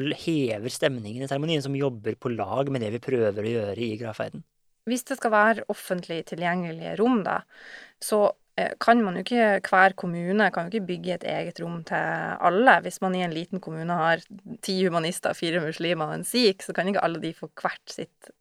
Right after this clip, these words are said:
Speaker 2: eget rom å bruke til seremonier, vel?
Speaker 1: Nei, og det er jo derfor vi i Human-Etisk Forbund, og,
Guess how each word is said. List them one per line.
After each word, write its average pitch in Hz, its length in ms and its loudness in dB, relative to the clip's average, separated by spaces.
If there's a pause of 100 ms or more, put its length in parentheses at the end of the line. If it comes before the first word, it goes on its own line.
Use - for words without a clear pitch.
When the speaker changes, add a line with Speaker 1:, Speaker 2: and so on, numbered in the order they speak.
(140)
Speaker 2:
eget 165 720 -2
rom 175 280 -2
å 156 140 -8
bruke 151 300 -8
til 175 100 -10
seremonier, 175 480 -4
vel? 170 140 -6 (560)
Speaker 1:
Nei, 208 220 4
og 185 60 4
det 185 60 8
er 180 60 10
jo 180 80 8
derfor 170 240 4
vi 135 140 6 (160)
i 127 100 2
Human-Etisk 117 480 -2
Forbund, 120 400 2
og, 117 160 4